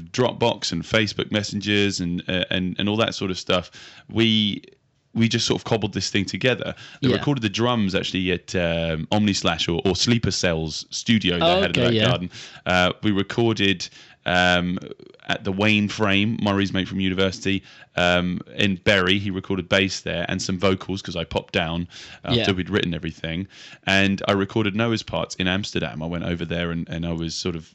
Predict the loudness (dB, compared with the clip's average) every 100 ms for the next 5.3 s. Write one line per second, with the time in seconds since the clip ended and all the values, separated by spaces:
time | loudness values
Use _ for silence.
0 | -6 -4 -2 -2 -4 -2 0 0 0 -4
1 | -4 -4 -6 -8 -8 -6 -2 -2 -2 -6
2 | -6 -6 -2 -4 -4 -6 -4 -4 -2 0
3 | 2 0 -6 -16 -10 -2 0 2 2 0
4 | -4 -8 _ _ -6 -6 -6 -8 -8 -6
5 | -6 -6